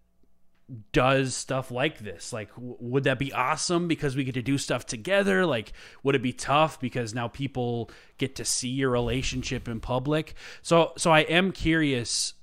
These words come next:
you know, you're married now to, to Pumpkin. Um,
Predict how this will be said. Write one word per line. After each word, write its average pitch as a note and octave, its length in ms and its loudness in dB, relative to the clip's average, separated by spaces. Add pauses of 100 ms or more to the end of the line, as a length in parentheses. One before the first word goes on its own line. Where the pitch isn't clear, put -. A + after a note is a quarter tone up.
(560)
you D3+ 100 2
know, G#2+ 260 -2 (480)
you're C#3+ 420 4
married D3+ 520 6
now C3 380 2
to, A#2+ 340 -2 (280)
to A#2+ 280 -2
Pumpkin. B2 640 -2 (420)
Um, A2 500 2